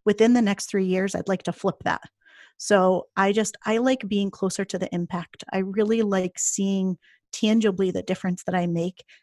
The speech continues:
and knowing the impact it's having on customers. And I just get so much more fulfillment working with the small business owner and entrepreneur. So as I ramp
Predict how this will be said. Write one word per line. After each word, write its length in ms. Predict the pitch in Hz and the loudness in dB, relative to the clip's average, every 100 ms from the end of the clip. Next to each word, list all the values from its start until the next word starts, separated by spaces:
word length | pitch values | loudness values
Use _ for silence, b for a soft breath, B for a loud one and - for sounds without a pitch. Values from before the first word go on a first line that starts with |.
| - | -4
and 280 | 202 180 165 | -2 -2 0
knowing 380 | 190 190 196 190 | 0 2 0 -2
the 100 | - | -2
impact 400 | 185 170 175 - | -4 -2 -4 -4
it's 100 | - | -8
having 340 | 180 175 170 | -4 -4 -2
on 80 | 165 | -4
customers. 540 | 165 170 - 190 196 185 | -4 -6 -4 -2 -2 -2
And 100 | 170 | -4
I 100 | 170 | -4
just 220 | 220 - | -6 -8
get 140 | - | -8
so 140 | - 196 | -4 -2
much 240 | 208 - | -2 -4
more 120 | 180 - | -8 -6
fulfillment 540 | 180 - 170 190 240 _ B B - | -10 -4 -2 0 -2 _ B B -2
working 380 | 196 - 185 | -2 0 -2
with 180 | 180 196 | 0 -2
the 80 | 180 | -2
small 300 | - 180 170 | -4 -2 -2
business 340 | 175 180 180 | -2 -4 -2
owner 300 | 175 175 175 | -2 -2 -2
and 80 | 170 | -4
entrepreneur. 640 | 180 180 180 - 175 202 226 B B | -4 -6 -8 -6 -4 -4 -6 B B
So 160 | - 202 - | 0 0 4
as 180 | 208 | 2
I 120 | 214 196 | 2 0
ramp 260 | 185 175 | -2 -4